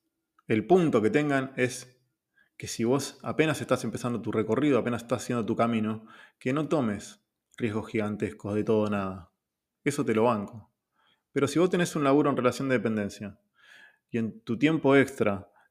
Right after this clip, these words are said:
te dedicás a hacer lo que hago yo, a grabar mis contenidos, a subir, a mejorar, a leer, a practicar, a armar conferencias, a hablar con gente. En tu caso podría ser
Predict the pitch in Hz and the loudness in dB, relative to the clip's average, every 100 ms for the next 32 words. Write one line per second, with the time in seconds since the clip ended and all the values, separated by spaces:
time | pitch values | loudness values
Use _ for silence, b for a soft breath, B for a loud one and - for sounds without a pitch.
0 | - 113 110 113 131 - - - _ _ | -2 2 2 4 2 2 -6 -18 _ _
1 | _ _ 123 170 165 156 156 170 156 - | _ _ -2 2 6 6 6 2 -2 -6
2 | _ 117 113 131 147 135 123 117 131 143 | _ 0 4 4 4 0 -2 -2 0 0
3 | 139 135 113 - 123 139 127 117 117 120 | -2 -4 -8 -2 2 4 2 0 -2 0
4 | 135 127 113 110 127 135 127 B B - | 2 2 2 2 2 2 0 B B -12
5 | 110 113 98 107 127 139 127 117 B B | -6 -4 -4 -2 4 4 2 -4 B B
6 | B 123 123 123 120 - 113 135 135 127 | B -4 -2 -2 -4 0 0 0 -2 -4
7 | 123 113 110 - b - 120 127 113 107 | -2 -2 -4 -14 b 0 2 2 0 -2
8 | 139 120 110 110 110 _ _ _ _ _ | -2 -2 -2 -4 -6 _ _ _ _ _
9 | b _ 131 110 131 131 107 117 117 110 | b _ -4 2 2 2 0 2 2 0
10 | 120 110 - | -2 -2 -6